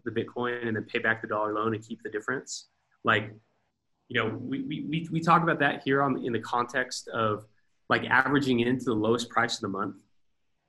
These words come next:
you know, and, and we do, like, one to five leverage at most with, like, a tiny portion of what we have. Like, you know, that, that's, like, that, that's, that's leverage trading. That's margin trading, but that's, like,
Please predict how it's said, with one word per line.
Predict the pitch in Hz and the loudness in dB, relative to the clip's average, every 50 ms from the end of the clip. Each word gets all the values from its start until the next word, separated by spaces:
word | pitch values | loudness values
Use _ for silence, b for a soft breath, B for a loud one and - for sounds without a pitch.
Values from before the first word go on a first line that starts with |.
| _ _ | _ _
you | - 117 | 2 4
know, | 113 110 | 4 4
and, | 113 113 | 4 2
and | 117 117 - - 120 | 0 0 2 2 2
we | 120 123 123 | 4 4 4
do, | 123 127 123 | 4 4 4
like, | 120 110 107 107 | 4 4 2 2
one | 101 107 110 113 | 0 0 0 0
to | 117 113 | 0 0
five | 113 - 104 104 104 107 113 113 110 - | 0 2 2 4 4 2 2 0 -4 -2
leverage | 120 117 117 113 123 123 117 117 | 0 0 2 2 2 0 0 0
at | 104 - | -2 -2
most | 110 110 104 104 120 - - - - - | -4 -4 -4 -4 -4 -4 -6 -8 -10 -6
with, | - 117 113 | -6 -4 -2
like, | 113 104 | -2 -4
a | 104 | -4
tiny | - - - - 120 113 113 | -6 -4 -2 -2 -2 -2 -4
portion | 113 - 110 107 107 - 123 | -4 -6 -6 -6 -4 -4 -4
of | 113 107 | -2 -2
what | 113 - | -4 -4
we | 120 113 | -2 -4
have. | 107 104 98 101 113 139 - _ _ _ _ _ _ _ _ _ _ _ _ | -4 -4 -4 -6 -6 -6 -8 _ _ _ _ _ _ _ _ _ _ _ _
Like, | 127 113 104 104 110 113 - - _ _ _ _ _ _ _ | 2 4 4 2 0 -6 -14 -20 _ _ _ _ _ _ _
you | - 127 | 0 4
know, | 120 113 | 4 4
that, | 110 127 117 - | 4 4 2 4
that's, | 127 131 143 143 - - | 4 2 2 2 2 2
like, | 151 131 120 - - - | 4 4 2 0 0 0
that, | 139 143 143 143 | 2 2 2 2
that's, | 151 165 165 - - - - - | 0 0 0 -2 -6 -8 -8 2
that's | - 147 151 147 - - _ _ - | 2 4 4 2 0 -10 _ _ -4
leverage | - 117 117 117 120 135 131 127 - | 0 2 2 4 4 2 0 0 -4
trading. | - - 113 110 107 117 123 | -2 0 0 0 2 0 0
That's | 113 120 117 - | 0 -2 -2 -2
margin | 110 107 107 113 113 123 117 | -2 0 0 2 2 0 -4
trading, | 107 110 - 107 104 110 117 135 135 | -4 -2 -2 -2 -2 -2 -4 -6 -6
but | - 113 | -4 -2
that's, | 123 135 131 - - | -2 -2 -2 -2 -4
like, | 147 127 107 - | -4 -4 -4 -8